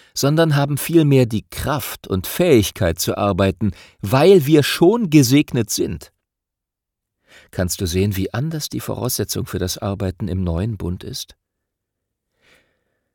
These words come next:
Viele Gläubige scheitern heute, weil sie sich abmühen, Gottes Segnungen durch ihre eigene Leistung zu verdienen.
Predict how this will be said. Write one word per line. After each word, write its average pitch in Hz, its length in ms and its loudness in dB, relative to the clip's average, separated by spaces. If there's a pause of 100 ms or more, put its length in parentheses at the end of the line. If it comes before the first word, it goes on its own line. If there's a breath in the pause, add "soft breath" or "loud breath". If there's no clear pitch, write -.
(180)
Viele 120 360 0
Gläubige 107 480 -2
scheitern 123 500 -6
heute, 71 480 -12
weil 85 160 -4
sie 87 120 -6
sich 80 280 -8
abmühen, 101 540 -4
Gottes 113 400 -6
Segnungen 110 640 -4
durch 95 280 -8
ihre 113 300 -6
eigene 120 480 -4
Leistung 92 500 -6
zu - 140 -10
verdienen. 101 580 -12